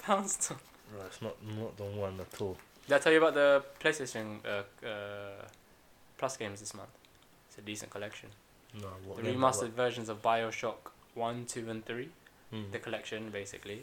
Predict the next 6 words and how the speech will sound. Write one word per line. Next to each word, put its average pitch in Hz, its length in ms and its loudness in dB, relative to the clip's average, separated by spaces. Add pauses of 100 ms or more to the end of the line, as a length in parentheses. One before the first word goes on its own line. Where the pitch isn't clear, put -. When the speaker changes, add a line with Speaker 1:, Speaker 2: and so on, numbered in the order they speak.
Speaker 1:
And 104 160 -2
then, 104 300 -4
uh, 98 380 -6 (440)
Sims 143 340 0
four. 123 280 0 (200)
<coughs> - 100 0